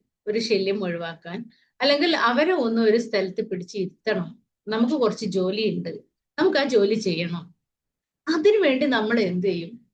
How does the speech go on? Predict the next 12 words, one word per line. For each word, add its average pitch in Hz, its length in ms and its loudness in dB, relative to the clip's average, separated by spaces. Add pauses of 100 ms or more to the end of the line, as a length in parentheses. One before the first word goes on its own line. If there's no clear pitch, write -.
കുട്ടികൾക്ക് 208 480 -6
മൊബൈൽ 190 420 -6
കൊടുക്കും. - 340 -14 (880)
ശരിക്കും 370 420 4
അതല്ലേ 269 320 4
സംഭവിക്കുന്നത്? 180 800 -4 (1040)
അങ്ങനെ 359 260 4
കുട്ടികൾ 226 440 2
മൊബൈലിലേക്ക് 185 760 -2
നോക്കുന്നു, 180 580 -6 (1400)
അവരത് 214 400 2
കാണുന്നു. 190 420 -2